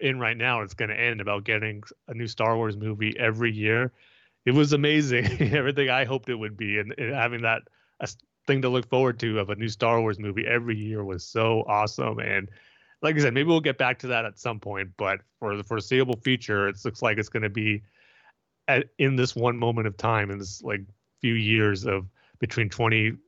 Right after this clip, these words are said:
fifteen and twenty nineteen that we got to enjoy a new Star Wars movie every year. And I'll never forget <laughs> that as a lifelong Star Wars fan and never even thinking about that being a possibility. It was,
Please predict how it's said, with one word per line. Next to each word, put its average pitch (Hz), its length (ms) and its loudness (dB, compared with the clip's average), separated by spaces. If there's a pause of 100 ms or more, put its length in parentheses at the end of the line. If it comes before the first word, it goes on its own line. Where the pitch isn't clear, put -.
fifteen 113 440 -2
and 101 100 -4
twenty 110 240 0
nineteen 101 400 -2
that 95 100 0
we 104 80 -4
got 101 220 0
to 110 80 -6
enjoy 101 240 -2
a 95 80 0
new 98 80 -6
Star 98 280 0
Wars 101 200 -6
movie 95 320 -6
every 98 340 -2
year. 90 260 0
And 87 80 -2
I'll 107 160 2
never 101 220 0
forget 95 360 -4
<laughs> - 20 -6
that 160 320 0
as 98 240 -2 (380)
a 113 60 -2
lifelong 107 540 -2
Star 104 280 0
Wars 95 200 -4
fan 95 240 -2
and 92 80 -6
never 98 240 -4
even 95 200 -6
thinking 104 380 0
about 92 340 0
that 95 200 0
being 95 180 -2
a 90 60 -6
possibility. 90 760 -4
It 95 40 -2
was, 98 280 -6